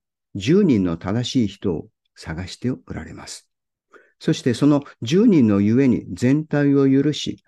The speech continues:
憐れんでくださる神です。最終的には、たった一人の正しい人である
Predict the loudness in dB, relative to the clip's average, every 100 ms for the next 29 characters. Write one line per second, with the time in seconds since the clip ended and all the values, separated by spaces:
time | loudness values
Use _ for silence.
0 | _ -4 0 0 0 0 -2 -2 -6 -4
1 | -6 -4 -2 0 -2 -10 -14 _ _ _
2 | _ _ _ _ -10 0 0 2 0 0
3 | -2 0 0 0 -4 -10 _ -8 -8 -6
4 | -6 -4 0 2 2 2 -2 -2 -2 0
5 | 0 0 -2 -2 -4 -6 -2 -2 -2